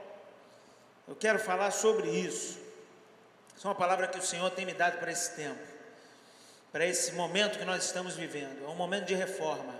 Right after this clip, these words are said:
E nós somos parte disso. Deus vai fazer algo sobrenatural. E Ele vai fazer através de nós.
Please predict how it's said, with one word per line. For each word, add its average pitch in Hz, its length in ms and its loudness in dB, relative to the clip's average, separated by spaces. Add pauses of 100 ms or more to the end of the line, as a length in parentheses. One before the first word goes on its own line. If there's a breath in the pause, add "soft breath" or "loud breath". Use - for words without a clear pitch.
(640 loud breath)
E 160 80 -4
nós 190 160 2
somos 185 280 2
parte - 420 2
disso. 143 400 -4
Deus 180 200 -4
vai 170 100 0
fazer 160 880 -4 (460 loud breath)
algo 185 600 6 (280)
sobrenatural. 196 880 4 (1120 loud breath)
E 165 80 0
Ele 190 80 6
vai 208 140 8
fazer 196 300 6
através 175 420 2
de 151 60 -4
nós. - 440 -8